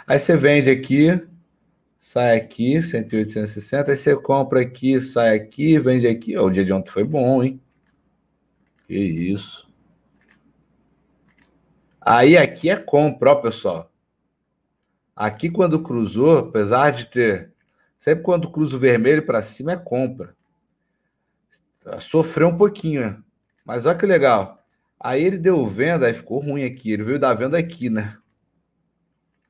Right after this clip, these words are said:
Claramente ruim, pelo menos até agora. Mas o dia de hoje, até essa compra, dessa compra até essa venda, cento e três e cem até seiscentos, quinhentos pontos.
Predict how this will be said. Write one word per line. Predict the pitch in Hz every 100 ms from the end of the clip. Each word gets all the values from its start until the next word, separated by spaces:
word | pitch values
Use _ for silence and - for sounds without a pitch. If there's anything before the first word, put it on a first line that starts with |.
| _ -
Claramente | 104 123 120 110 113 117 143
ruim, | 113 117 110
pelo | 104
menos | 117
até | 120 139
agora. | 110 98 95 92 - _ _ _ _
Mas | 123 123
o | 123
dia | 120 143
de | 120
hoje, | 135
até | 135 135 - - 208
essa | 208 202 175
compra, | - 143 131 131
dessa | 131 143 143
compra | - - 190 190 185
até | - 147
essa | 143 120
venda, | 135 156 110
cento | 104 135 127
e |
três | - 131 123
e |
cem | 113 - 139 160
até | 147 - 139 170 170 - _ _ _ _ _
seiscentos, | - 156 - 135 127
quinhentos | 117 113 170 165
pontos. | - 113 123 - -